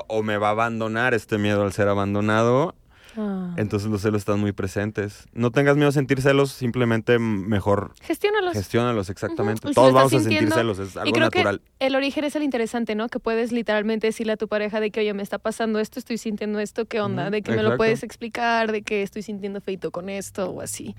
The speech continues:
Speaker 1: Sí, pero a ver, sí puede llegar estos comportamientos súper obsesivos,
Speaker 2: Ujú.
Speaker 1: compulsivos de checar redes sociales a las tres de la mañana cuando te despertaste,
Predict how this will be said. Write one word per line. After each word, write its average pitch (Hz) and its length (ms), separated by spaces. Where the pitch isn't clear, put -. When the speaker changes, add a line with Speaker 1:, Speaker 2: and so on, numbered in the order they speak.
Speaker 1:
Sí, 165 260
pero 117 180
a 120 40
ver, 139 240
sí 135 140
puede 139 240
llegar 139 440
estos 113 480
comportamientos 107 840
súper 98 380
obsesivos, 131 840
Speaker 2:
Ujú. 131 120
Speaker 1:
compulsivos 117 720
de 101 320
checar 139 500
redes 104 360
sociales 107 720
a 107 80
las 98 180
tres 104 200
de 101 80
la 101 100
mañana 101 400
cuando 98 220
te 98 100
despertaste, 110 1000